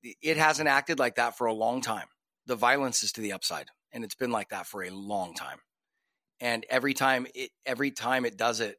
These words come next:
it's like that next upward leg becomes more violent until you're just hockey sticking like we have been for the last, you know, fourteen, fifteen months. Um,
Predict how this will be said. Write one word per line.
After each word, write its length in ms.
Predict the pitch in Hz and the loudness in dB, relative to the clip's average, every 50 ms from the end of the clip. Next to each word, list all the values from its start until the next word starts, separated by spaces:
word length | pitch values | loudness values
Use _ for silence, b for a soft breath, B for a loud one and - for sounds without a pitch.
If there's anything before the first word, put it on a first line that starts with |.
| _ - | _ -16
it's 180 | - 110 - - | -12 -8 -6 -2
like 220 | 120 113 101 _ | -2 -2 -4 _
that 200 | - 113 110 107 107 | -6 -8 -8 -6 -6
next 340 | 107 110 110 110 - - - | -4 -4 -4 -2 -2 -4 -4
upward 340 | 110 110 - - 110 107 | -4 -8 -8 -8 -12 -10
leg 280 | 98 98 98 98 98 95 | -8 -8 -8 -8 -8 -10
becomes 380 | 90 98 - - 104 101 95 98 | -12 -12 -10 -8 -8 -8 -8 -8
more 160 | 101 98 92 | -8 -10 -8
violent 400 | 90 98 101 107 98 90 90 - - | -6 -6 -6 -6 -6 -8 -12 -14 -14
until 220 | 104 - - 104 | -12 -8 -6 -6
you're 120 | 101 98 | -6 -6
just 180 | 92 95 92 - | -8 -8 -6 -2
hockey 300 | - 101 104 98 - 104 | -2 0 -2 -2 -2 -4
sticking 380 | - - - 90 - - 92 92 | -4 -4 -4 -6 -14 -14 -14 -14
like 200 | 87 85 - - | -14 -14 -14 -12
we 80 | 95 | -10
have 180 | 90 90 87 87 | -10 -10 -10 -10
been 160 | - 92 87 | -14 -18 -16
for 120 | - - 90 | -16 -16 -12
the 40 | 87 | -8
last, 340 | 92 90 87 - - - _ _ _ _ _ _ _ _ _ _ _ - | -6 -4 -2 -4 -4 -6 _ _ _ _ _ _ _ _ _ _ _ -12
you 80 | - 107 | -10 -10
know, 100 | 95 92 | -10 -8
fourteen, 460 | - - 120 113 104 - 107 101 95 | -6 -4 -4 -2 -2 -4 -8 -8 -6
fifteen 340 | - 110 95 - 95 92 87 | -6 -8 -8 -8 -10 -10 -10
months. 460 | 90 87 80 - - - - - - _ _ _ _ _ _ _ _ _ _ _ _ _ | -10 -12 -12 -12 -10 -8 -10 -10 -10 _ _ _ _ _ _ _ _ _ _ _ _ _
Um, 640 | - - 117 117 113 110 107 104 104 101 98 95 | -2 2 4 6 6 6 4 2 -2 -6 -8 -10